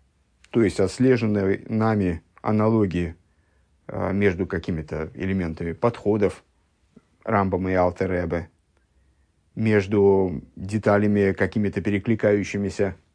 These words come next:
в их изучении Торы,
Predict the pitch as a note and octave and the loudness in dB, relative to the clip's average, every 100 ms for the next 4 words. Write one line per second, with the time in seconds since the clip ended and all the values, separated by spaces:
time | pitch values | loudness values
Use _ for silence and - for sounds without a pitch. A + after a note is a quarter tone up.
0 | _ _ _ _ _ A#2+ A#2+ A2+ - - | _ _ _ _ _ 0 4 4 0 -10
1 | - - A2+ A2+ - B2 A#2 G#2+ - B2 | -10 -4 0 2 2 2 4 2 2 4
2 | G#2+ E2+ - | 6 4 -2